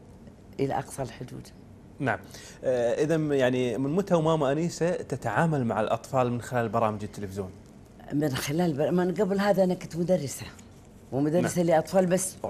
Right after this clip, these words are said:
Speaker 1: حتى مدرسة لناس أكبر مني.
Speaker 2: نعم.
Speaker 1: يعني بس ب-، مع الأطفال من سنة واحد وستين.
Speaker 2: مم.
Speaker 1: يعني باستقلال الكويت سنة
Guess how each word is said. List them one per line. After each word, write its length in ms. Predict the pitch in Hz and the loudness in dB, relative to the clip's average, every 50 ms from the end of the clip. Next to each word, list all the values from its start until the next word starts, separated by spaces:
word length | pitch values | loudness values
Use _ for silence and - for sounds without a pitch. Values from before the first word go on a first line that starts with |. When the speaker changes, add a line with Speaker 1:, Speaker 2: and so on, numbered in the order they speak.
| - - | -10 -6
Speaker 1:
حتى 320 | - 196 196 190 - 185 | -2 -2 0 0 0 0
مدرسة 520 | 165 165 165 151 170 170 175 170 - - 156 | 0 2 2 2 2 0 0 0 -2 -2 0
لناس 360 | 151 156 156 160 151 - - | 2 2 2 2 0 0 -2
أكبر 340 | - - - - 131 123 117 | -6 -6 -4 0 -2 0 0
مني. 360 | 117 110 107 95 98 110 - - - - - - - - - - | 0 -2 -2 -4 -6 -6 -10 -14 -18 -20 -20 -20 -20 -16 -10 -4
Speaker 2:
نعم. 220 | 139 127 110 104 - - | -2 -2 -2 -2 -4 -8
Speaker 1:
يعني 300 | 50 53 60 65 101 107 104 - - - - - - - - - - - | -10 -8 -8 -6 -8 -8 -10 -10 -12 -14 -14 -16 -16 -20 -20 -14 -8 -4
بس 320 | 151 147 - - - 143 123 - - | -4 -4 -4 -6 -8 -8 -10 -10 -10
ب-، 500 | 107 110 123 139 101 87 98 107 120 - - - | -8 -4 -2 -2 -2 -2 -4 -6 -6 -6 -6 -6
مع 200 | 120 127 120 139 | -6 -4 -4 -4
الأطفال 500 | 139 - - 123 - - 151 156 156 151 | -4 -4 -6 -8 -8 -12 -10 -8 -6 -6
من 80 | 139 127 | -6 -6
سنة 300 | - - 135 131 123 123 - | -8 -8 -8 -8 -8 -8 -10
واحد 220 | 127 107 120 131 | -12 -12 -12 -12
وستين. 440 | 123 120 - - - - - 131 120 117 - - - - - - - | -12 -14 -14 -16 -16 -16 -14 -16 -16 -16 -16 -20 -20 -20 -20 -18 -16
Speaker 2:
مم. 100 | 120 107 - - - - - - | -14 -14 -14 -16 -20 -14 -8 -4
Speaker 1:
يعني 180 | 127 131 135 | -4 -2 -2
باستقلال 760 | 127 127 143 - - - - 143 - 151 156 156 151 143 131 | -4 -4 -6 -8 -8 -8 -8 -8 -6 -2 0 0 0 0 0
الكويت 480 | 127 - - - 131 127 127 - - - - - - - - - - - | -4 -6 -6 -6 -6 -6 -6 -10 -16 -20 -20 -20 -20 -20 -20 -20 -20 -16
سنة 300 | - - 139 139 143 | -10 -4 -2 -2 -2